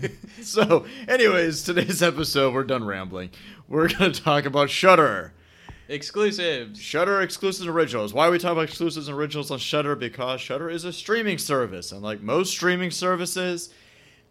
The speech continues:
Speaker 2: there is a turnover. There'll be stuff that's on there that they acquire the rights for one week. Next week, it may not be there. But the things that stay on Shudder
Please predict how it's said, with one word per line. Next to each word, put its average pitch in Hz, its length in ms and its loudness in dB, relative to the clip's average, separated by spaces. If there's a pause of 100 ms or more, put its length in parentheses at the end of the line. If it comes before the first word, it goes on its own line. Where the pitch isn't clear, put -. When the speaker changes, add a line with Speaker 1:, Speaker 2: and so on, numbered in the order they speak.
(140)
Speaker 2:
there 117 240 -2
is 127 160 -2
a 156 60 -2
turnover. 147 720 0 (460)
There'll 98 120 -8
be 92 140 -10
stuff 123 300 -2
that's 127 200 -2
on 151 220 2
there 156 280 2
that 139 140 -8
they 127 140 -2
acquire 139 360 0
the 127 80 -4
rights 151 300 2
for 160 540 0 (100)
one 160 240 0
week. 175 360 0 (340)
Next 143 300 -2
week, 147 180 -2
it 135 40 -4
may 139 180 0
not 160 240 2
be 123 140 -4
there. 85 260 -14 (580)
But 113 80 -6
the 110 80 -6
things 147 220 -6
that 135 80 -8
stay 233 260 2
on 185 140 2
Shudder 139 540 -2